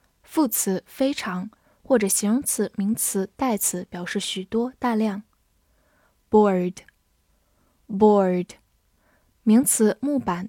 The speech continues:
董事会，或者动词上飞机、车、船等等。Chair,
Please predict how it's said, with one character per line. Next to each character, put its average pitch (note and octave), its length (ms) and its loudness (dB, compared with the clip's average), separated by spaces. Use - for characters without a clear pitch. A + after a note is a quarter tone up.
董 F3+ 160 -4
事 - 160 -6
会， B3 300 -2
或 G#3+ 160 0
者 - 100 0
动 B3 240 2
词 F3+ 360 -2
上 - 400 -2
飞 A#3+ 240 0
机、 C4 400 -4
车、 C4 400 -2
船 F#3+ 360 -4
等 F#3 240 -4
等。 F3+ 160 -6
Chair, F#3+ 540 -2